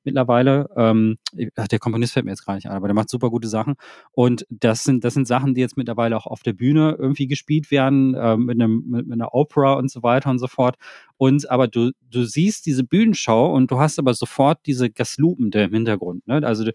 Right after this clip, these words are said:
die Musik ist sehr stark auf Loop basiert. Sie ist, weil die Musik, die Stücke, die auf der Bühne auch gespielt werden, das sind tatsächlich auch Sachen, die, ähm, die auch bei Bosskämpfen zum Beispiel auch,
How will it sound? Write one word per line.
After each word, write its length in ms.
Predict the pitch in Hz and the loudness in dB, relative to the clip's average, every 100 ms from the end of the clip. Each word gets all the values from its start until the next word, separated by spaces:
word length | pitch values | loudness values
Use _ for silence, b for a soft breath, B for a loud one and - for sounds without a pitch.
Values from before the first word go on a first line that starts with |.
| B B B | B B B
die 100 | 120 | 0
Musik 360 | 117 117 123 160 | 2 2 2 0
ist 200 | 135 - | -4 0
sehr 200 | 127 135 | 2 2
stark 360 | - 127 120 - | 0 0 0 -2
auf 180 | 110 | -4
Loop 180 | 131 127 | -2 -2
basiert. 440 | - 95 90 92 - | 0 -2 -4 -10 -10
Sie 160 | - | -4
ist, 180 | 107 123 | -2 0
weil 160 | 113 107 | 2 2
die 140 | 135 135 | 2 2
Musik, 400 | 123 110 135 151 120 | 0 0 -2 -4 -8
die 180 | 104 | -8
Stücke, 320 | 113 - 143 131 | -6 -4 0 0
die 100 | 117 | 0
auf 140 | 110 | 0
der 120 | - | -2
Bühne 320 | 98 151 214 | 2 2 4
auch 140 | 98 110 | 2 -2
gespielt 440 | 110 - 165 - | -6 -2 -2 0
werden, 240 | 110 107 107 | 0 0 0
das 100 | - | -2
sind 140 | 131 | -2
tatsächlich 400 | 127 131 131 127 | -2 -4 -4 -6
auch 100 | 107 | -8
Sachen, 360 | - 107 143 147 B B B _ 123 | -6 -4 -4 -6 B B B _ 2
die, 240 | 120 127 | 4 4
ähm, 480 | - 123 123 127 131 b b - | 2 2 4 2 0 b b -4
die 100 | 123 | -2
auch 80 | 117 | 0
bei 160 | 131 | 0
Bosskämpfen 600 | 117 139 - 143 117 117 | 2 0 0 -2 -2 -4
zum 180 | 107 110 | -8 -6
Beispiel 340 | 95 98 - 104 | -6 -6 -6 -6
auch, 360 | 87 95 - | -6 -6 -8